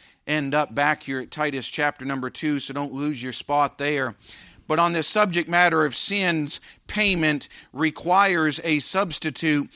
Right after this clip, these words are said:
I want us to see, first of all, the establishing of a substitute.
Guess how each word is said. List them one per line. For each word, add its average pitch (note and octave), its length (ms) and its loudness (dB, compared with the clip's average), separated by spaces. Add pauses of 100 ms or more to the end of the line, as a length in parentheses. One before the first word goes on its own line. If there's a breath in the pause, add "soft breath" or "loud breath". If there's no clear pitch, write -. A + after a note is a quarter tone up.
(240 loud breath)
I E3 80 0
want F#3 180 2
us - 40 -4
to D#3 80 -4
see, F3+ 220 0
first F3+ 360 -2
of D#3 80 -6
all, E3 260 4
the D#3 140 0
establishing C#3+ 1000 -4 (340 loud breath)
of D3+ 200 0
a E3+ 40 -4
substitute. B2 840 -4